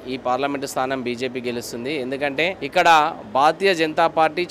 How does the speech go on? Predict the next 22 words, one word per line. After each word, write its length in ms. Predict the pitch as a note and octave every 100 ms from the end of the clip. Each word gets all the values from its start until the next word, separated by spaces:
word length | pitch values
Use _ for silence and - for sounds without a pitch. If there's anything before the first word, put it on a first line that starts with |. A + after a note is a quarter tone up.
| D#3+
చాలా 160 | D3+
బలంగా 440 | C3 C#3 D3 D#3+ C#3+
ఉంది. 220 | A#2+ A2
మొన్న 180 | D3+ D#3+
జరిగిన 420 | D3+ D3+ E3+ F3
అసెంబ్లీ 400 | D#3 F3 F3+ F3+
ఎన్నికల్లో 760 | E3+ E3 D#3 E3 E3 F3 G#3 D3+
ఈ 100 | G3+
పార్లమెంటు 560 | F3+ E3+ F#3 F#3+ F#3
నియోజకవర్గంలో 1160 | F3 E3+ F3 E3+ D#3+ E3 D#3+ D#3+ D#3+ E3 F#3 D3+
రెండు 300 | D3+ F3+ F#3+
స్థానాల్లో 600 | - D#3+ E3 E3 E3+ F3
ఎమ్మెల్యే 340 | D3 D#3 D#3+
స్థానాలు 360 | D#3 D3+ D3+ C#3+
గెలవడం 380 | C3 C3 B2 A2
జరిగింది. 300 | G#2 F#2+ F2 - - - - -
అదే 240 | C3+ F#3+
కాకుండా 440 | G3 F#3+ F3 F#3 F#3
మిగతా 520 | E3 D#3+ F3 G3+ F#3+
ఐదు 200 | E3+ F3
నియోజకవర్గాల్లో 880 | F3 E3+ E3 E3 E3 D#3+ D#3 D#3+ D#3
కూడా 320 | D#3 E3 G3+